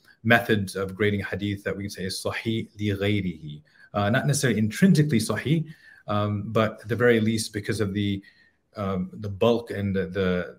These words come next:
the number of narrations, the quantity of narrations that we have of, of this hadith, one that elevates what might be considered a hasan, uh, narration to one that is sahih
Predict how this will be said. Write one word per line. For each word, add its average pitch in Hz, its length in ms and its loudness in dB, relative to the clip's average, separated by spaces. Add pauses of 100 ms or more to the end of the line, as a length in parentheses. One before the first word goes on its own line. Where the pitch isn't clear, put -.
the 90 320 -6 (200)
number 120 340 6
of 101 140 6
narrations, 95 540 0
the 98 60 -8
quantity - 540 0
of 104 80 0
narrations 98 460 -4
that 92 100 -6
we 104 100 -6
have 127 240 0
of, 107 140 -6
of 95 160 -12
this 95 160 -8
hadith, 95 380 -10 (400)
one 117 180 0
that 107 200 0
elevates 117 600 0 (280)
what 110 140 -2
might 107 180 -2
be 107 100 -6
considered 104 360 -4
a 92 80 -2
hasan, 104 560 -2 (380)
uh, 98 380 -2
narration 95 500 -2
to 92 140 -8
one 98 160 0
that 92 160 0
is 90 220 -4 (320)
sahih 101 600 -4